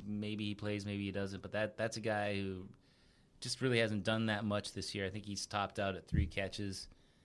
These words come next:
Even when Bryant was out, he didn't really do a whole lot there.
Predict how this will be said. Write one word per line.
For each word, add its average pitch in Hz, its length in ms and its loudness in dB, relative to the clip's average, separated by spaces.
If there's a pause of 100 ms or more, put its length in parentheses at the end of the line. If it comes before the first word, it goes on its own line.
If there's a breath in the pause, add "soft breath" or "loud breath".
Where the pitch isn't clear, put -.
(160)
Even 101 280 0
when 95 160 0
Bryant 98 320 0
was 92 140 -2
out, 95 240 2
he 92 60 -4
didn't 95 200 -4
really 95 180 -2
do 95 200 -2
a 90 40 0
whole 92 280 -2
lot 92 260 -2
there. 90 300 -2